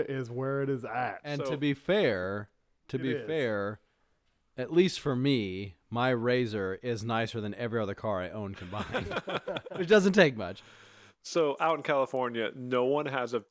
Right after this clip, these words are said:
Speaker 3: pickup truck without aftermarket wheels and, like, Fox suspension or, you know, a gas reservoir shock of some sort because they bop 'em through the desert, you know, quite often. So they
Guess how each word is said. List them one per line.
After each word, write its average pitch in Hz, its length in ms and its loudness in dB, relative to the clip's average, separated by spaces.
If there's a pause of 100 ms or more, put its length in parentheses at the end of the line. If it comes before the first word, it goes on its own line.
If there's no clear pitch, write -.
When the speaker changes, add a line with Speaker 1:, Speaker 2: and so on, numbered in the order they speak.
Speaker 3:
pickup 120 320 -6
truck 110 420 -2
without 120 760 -2
aftermarket 123 500 -4
wheels 117 360 0
and, 117 200 -4
like, 107 260 -4 (320)
Fox 117 420 -4
suspension 123 640 -6
or, 113 280 -2
you 131 120 -8
know, 113 360 0
a - 260 -12
gas 127 400 -2
reservoir 117 400 -2
shock 113 320 -2
of - 80 -14
some 180 180 0
sort 135 280 -4
because 120 320 -6
they 127 80 0
bop 110 340 -4
'em 120 80 -16
through 131 140 0
the 127 100 2
desert, 139 380 -2
you 113 100 -8
know, 117 320 -6
quite 120 260 -2
often. 120 400 -2 (540)
So 127 260 -2
they 120 140 2